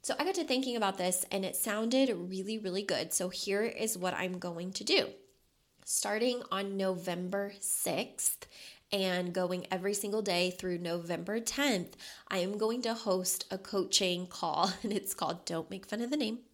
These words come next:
it's called Holly Jolly Boundaries.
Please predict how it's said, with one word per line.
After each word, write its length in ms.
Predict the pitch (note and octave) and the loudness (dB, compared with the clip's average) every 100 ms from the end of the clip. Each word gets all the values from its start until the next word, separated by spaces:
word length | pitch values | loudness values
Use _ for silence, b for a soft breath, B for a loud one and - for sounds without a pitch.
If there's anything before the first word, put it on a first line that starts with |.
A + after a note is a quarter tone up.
| - B B B B | -14 B B B B
it's 160 | A3+ G#3 | -6 -2
called 320 | G#3 G3+ G3 | 0 2 2
Holly 540 | G3+ - G#3 A3+ C4+ G#3 | -2 0 2 6 6 4
Jolly 480 | G3 G3+ F3+ F#3 | 4 4 4 2
Boundaries. 920 | F3+ - - F3+ - - - - - | 2 2 2 -4 -6 -8 -10 -10 -12